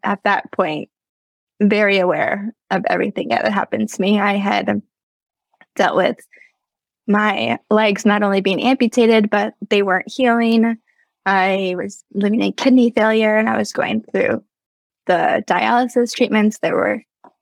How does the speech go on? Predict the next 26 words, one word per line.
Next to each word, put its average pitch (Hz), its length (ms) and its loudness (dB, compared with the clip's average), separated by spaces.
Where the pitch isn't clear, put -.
torturous, 208 840 -2
um, 170 360 0
you 170 80 0
know, 160 100 2
making 185 320 -2
my 165 140 -2
hair 196 320 0
fall 208 300 0
out, 214 360 0
making 196 720 -6
everything 240 380 2
you 214 100 4
don't 208 200 0
want 175 220 0
as - 120 -6
a 180 80 0
twenty-two-year-old 165 680 -4
girl - 260 0
to 214 100 -2
happen. 202 500 -2
I - 140 -2
had 202 160 -2
just 208 260 -2
been 185 300 -2
diagnosed 190 680 -2
with - 220 0